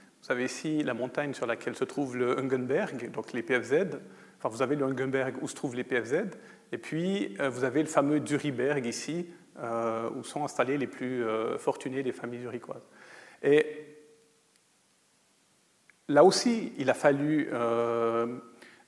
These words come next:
trouver des solutions à toute une série de, de, de, de problèmes techniques, comme on a réussi à le faire à Lausanne avec le M deux. Le M deux, c'était ça, c'était trouver une réponse précise, justement, à un problème spécifique de la ville, qui était sa topographie.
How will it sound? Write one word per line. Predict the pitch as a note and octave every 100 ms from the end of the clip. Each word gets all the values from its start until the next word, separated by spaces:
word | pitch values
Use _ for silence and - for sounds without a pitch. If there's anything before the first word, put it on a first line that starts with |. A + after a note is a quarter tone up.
| F#2
trouver | - D#3+ D#3
des | -
solutions | - C3+ C3+ D3+ D#3+
à | E3
toute | - D3
une |
série | C#3+ C3+ C3+
de, | A#2+ A#2 A#2+
de, | A#2 B2+ B2+ -
de, | B2
de | B2
problèmes | B2 - B2+ A#2
techniques, | B2+ - A3 -
comme | - F#3+
on | D#3+
a | C3
réussi | E3+ E3+ D4+
à |
le | G3+
faire | - C3
à | C3
Lausanne | B2 B2+
avec | A#2+ A2+ -
le |
M | C3 C3
deux. | B2 B2
Le | A#2+
M | B2
deux, | G3+
c'était | G#3 C3+ D3
ça, | D3+ C3 -
c'était | C3 - - D3+ E3+ E3+
trouver | - E3 D3 F3
une | C#3
réponse | - D3 D3 F#3 G3 - - -
précise, | - F3 F3 E3 G#3+ F#3+
justement, | B2+ C3+ - C3+ F3 B3 - - -
à | D3
un | D#3
problème | - D3+ C#3+ D#3
spécifique | D3 D3 - C#3+ D#3+ C3
de |
la | B2 A#2+
ville, | G3 G#3
qui | D3+
était | D3
sa | -
topographie. | - - C3+ C#3 -